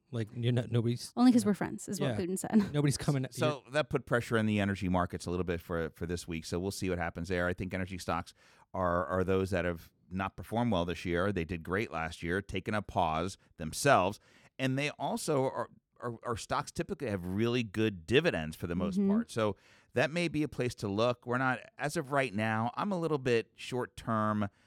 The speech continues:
Speaker 3: uh, I'm not gonna say bearish. I'm short-term neutral on the markets, which meaning I believe we have a pullback in store. Uh,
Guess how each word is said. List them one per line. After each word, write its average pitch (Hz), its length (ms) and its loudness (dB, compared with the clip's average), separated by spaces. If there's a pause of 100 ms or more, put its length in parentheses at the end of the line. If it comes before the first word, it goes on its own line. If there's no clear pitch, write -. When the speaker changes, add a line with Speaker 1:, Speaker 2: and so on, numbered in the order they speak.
(300)
Speaker 3:
uh, 90 440 2 (360)
I'm 120 80 -6
not 131 140 -4
gonna 110 80 -8
say 104 120 -2
bearish. 87 540 -2 (320)
I'm 107 520 -2
short-term 120 920 0
neutral 104 520 2
on 92 140 -2
the 87 60 2
markets, 92 480 0
which - 260 -10 (140)
meaning 101 440 0 (460)
I 127 100 2
believe 110 280 0
we 101 80 2
have 92 100 2
a 90 60 -4
pullback 98 520 0
in 82 80 -6
store. 95 500 0 (540)
Uh, 90 260 -2